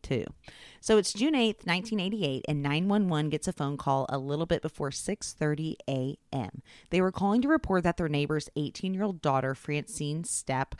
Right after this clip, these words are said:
was on their front porch crying, saying she'd come home and found both her parents had been brutally murdered.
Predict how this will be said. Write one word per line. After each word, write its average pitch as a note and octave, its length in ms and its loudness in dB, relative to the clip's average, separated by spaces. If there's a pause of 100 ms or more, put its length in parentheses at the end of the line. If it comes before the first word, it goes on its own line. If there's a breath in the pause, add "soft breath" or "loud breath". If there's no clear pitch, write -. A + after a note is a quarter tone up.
(220 loud breath)
was F3 240 2
on D#3+ 220 4
their G#3 160 0
front E3+ 320 -4
porch - 400 -6
crying, C#3 480 -2
saying C3+ 320 -2
she'd - 260 -6
come G3 300 -2
home D#3+ 260 0
and D3 160 -6
found C#3 300 -2
both C#3+ 320 0
her E3+ 80 -6
parents - 500 -4
had C#3 180 -8
been C#3+ 200 -6
brutally C#3 500 -2
murdered. B2 560 -8